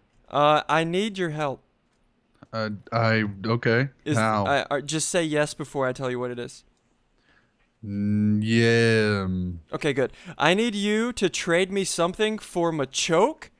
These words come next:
Speaker 1: and then once he
Speaker 2: Uh-huh.
Speaker 1: turns into a Machamp, you give him back to me. Would, can you do that?
Speaker 2: I think we could do that.
Speaker 1: Okay.
Speaker 2: Okay.
Speaker 1: All
Speaker 2: How
Speaker 1: right.
Speaker 2: do we do that?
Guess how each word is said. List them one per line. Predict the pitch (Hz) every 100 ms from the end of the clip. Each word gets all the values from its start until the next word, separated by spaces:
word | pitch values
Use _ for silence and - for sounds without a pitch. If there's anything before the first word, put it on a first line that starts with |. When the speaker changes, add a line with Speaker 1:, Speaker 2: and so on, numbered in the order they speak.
| _ _ _ -
Speaker 1:
and | 156
then | 160
once | 151 175
he | 110
Speaker 2:
Uh-huh. | 151
Speaker 1:
turns | 190 202
into | 196 185 190
a |
Machamp, | 170 151 - 160 175 196
you | 160
give | 139 156
him | 156
back | 135 135 -
to | 123
me. | - _ _ _
Would, | 151 151 -
can | 156
you | 135
do | 139
that? | 160 - _ _ _ _ _ _ _ _ _ _ _ _
Speaker 2:
I | 156
think | 175 254 240
we | 220
could | 214
do | 208 220
that. | 135 90 - - -
Speaker 1:
Okay. | 135 127 - _ _ _ _ _ -
Speaker 2:
Okay. | 113 117 110 92 -
Speaker 1:
All | 143
Speaker 2:
How |
Speaker 1:
right. | 120
Speaker 2:
do | 127
we | 131
do | 127
that? | 123 135 135